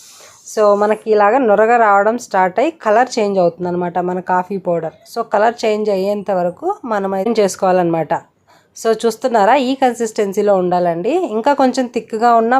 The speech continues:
పర్లేదన్నమాట. నాకు ఈ థిక్‌నెస్ చాలని నేను ఆపేశాను. మీరు ఇంకా కొంచెం, ఇంకా కొంచెం సేపు టూ మినిట్స్ గ్రైండ్ చేశారనుకోండి, ఏ-, ఈ కన్సిస్టెన్సీ మనకి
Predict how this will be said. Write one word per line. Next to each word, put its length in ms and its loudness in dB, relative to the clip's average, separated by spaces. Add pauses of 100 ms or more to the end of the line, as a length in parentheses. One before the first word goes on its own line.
పర్లేదన్నమాట. 640 0 (160)
నాకు 220 -2 (120)
ఈ 20 -2 (120)
థిక్‌నెస్ 400 -6
చాలని 400 0 (100)
నేను 180 0 (360)
ఆపేశాను. 480 -2 (120)
మీరు 160 2 (120)
ఇంకా 260 0 (140)
కొంచెం, 460 -2 (180)
ఇంకా 160 0 (100)
కొంచెం 280 -2 (100)
సేపు 280 0
టూ 60 -2 (120)
మినిట్స్ 320 -8
గ్రైండ్ 280 -2
చేశారనుకోండి, 720 -2 (680)
ఏ-, 180 2 (200)
ఈ 20 0 (500)
కన్సిస్టెన్సీ 640 0 (100)
మనకి 220 0